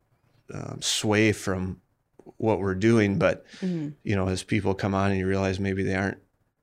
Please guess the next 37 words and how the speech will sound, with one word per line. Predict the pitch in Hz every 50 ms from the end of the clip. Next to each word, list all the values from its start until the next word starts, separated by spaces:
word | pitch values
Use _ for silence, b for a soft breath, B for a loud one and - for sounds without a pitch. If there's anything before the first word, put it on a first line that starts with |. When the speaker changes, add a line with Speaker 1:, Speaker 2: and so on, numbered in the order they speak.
| _ _ _ _ _
Speaker 1:
who | - 107 110 101 98 98
we | 98 98 98 95 92 92 - - - -
want | - 104 101 101 101 101
them | - 101 101 98
to | 95
be | 98 101 101 101 104
or | 95 95 95 92
who | 107 101
we | 98 98
need | 98 98 101 101 87
them | 101 98 95
to | 95
be | 92 98 98 95
to | 101 95
maintain | 95 101 95 95 95 - 104 101 98 98 101
what | 95 -
we're | 98 95 92
doing, | 95 98 101 104 101 98
then | 98 95 92 95 95 B B B B B B B B B B B _ _
yeah, | - -
there's | 104 90 90
probably | - - 98 110 95 92 95 92
a | 90 92
brief | 95 - 101 98 92 90 -
hiccup | - 98 - - 107 104 - -
in, | 98 95 95 92 98 95 - - - - - -
in, | - 104 98 98 98
uh, | 98 95 95 98 95 B B B B B B
how | - 123 117
that | 107 92
Speaker 2:
Right. | 82
Speaker 1:
goes. | 104 107 120 127 123
But, | 123 113 104 95 - - - _ - - - - _ - -
uh, | - - -
you | - 117 104
know, | 110 107 107 110 110 113 - _ _ _
we've, | - 110 107 107 101 95 90 - -